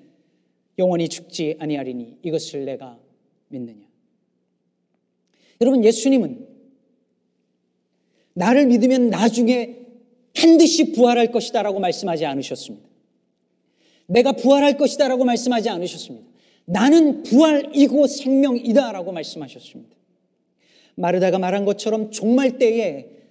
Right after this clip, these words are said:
나중에 미래의 부활을 말씀하신 것이 아니라 지금 너희들 눈앞에 부활이 현존하고 있다고 말씀하고 있습니다.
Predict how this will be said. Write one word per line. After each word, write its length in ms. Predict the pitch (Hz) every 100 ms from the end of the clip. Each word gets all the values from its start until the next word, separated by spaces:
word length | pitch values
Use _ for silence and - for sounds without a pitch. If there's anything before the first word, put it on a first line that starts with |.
| _ _
나중에 720 | - 151 185 233 262 254 247 247
미래의 680 | 151 143 311 320 294 294
부활을 380 | 220 233 233 226
말씀하신 540 | 185 - 196 160 180
것이 220 | 147 127 143
아니라 260 | 127 131
지금 520 | - - 247 294 233 165
너희들 460 | 240 285 262 247
눈앞에 880 | 196 320 247 - 208 180 - - -
부활이 420 | - 285 269 269 254
현존하고 640 | - 370 294 311 233 240
있다고 580 | 202 160 156 170 156 123 _ _ _ _ _ _ _ _ _ -
말씀하고 1120 | 151 147 127 - 156 135 135 143 135 120 -
있습니다. 400 | 143 - 117 104